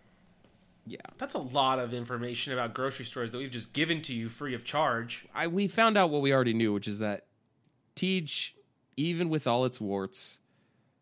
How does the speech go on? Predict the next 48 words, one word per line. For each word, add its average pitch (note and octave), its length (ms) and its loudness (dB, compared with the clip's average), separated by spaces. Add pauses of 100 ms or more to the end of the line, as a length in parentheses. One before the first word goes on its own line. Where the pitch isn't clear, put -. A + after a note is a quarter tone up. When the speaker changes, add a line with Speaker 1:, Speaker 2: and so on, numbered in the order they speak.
(420)
Speaker 1:
it's D#3+ 260 0
really D#3 380 4
something F2 320 0
special F#2+ 600 -4
they A#2 120 2
got A2 220 0
going A2 240 2
on. G#2 180 2
And D#3 160 0
that's F#3+ 160 6
because G#3 340 0
they G3 120 8
built F#3+ 280 0
a F3+ 40 0
little E3+ 200 0
snack D3+ 320 0
palace A#2+ 460 2
and A2 300 -2 (180)
disguised A#2+ 420 2
it A#2 60 -2
as G#2 80 -4
a - 40 -8
grocery F2+ 280 -6
store. - 260 -10 (460)
And C3+ 140 2
that's A#3 160 2
Speaker 2:
Mm-hmm. A#3+ 80 8
Speaker 1:
all A#3 80 8
I A3 80 6
need G#3 260 2
in G#2+ 80 0
my B2+ 160 4
life. G#2+ 460 -2
Speaker 2:
But G3 120 2
I, F3 200 0
I F#3 80 -4
mean, G3+ 300 -2
it's F3+ 180 -4
also, G3 320 -6
it F#3+ 100 -8
just G#3+ 180 -4
allows E3 440 -6
me A3+ 100 -6
to G3+ 80 -2
have E3 280 -2
these, F3+ 180 -6
like, C#3 220 -4
five D#3 800 -2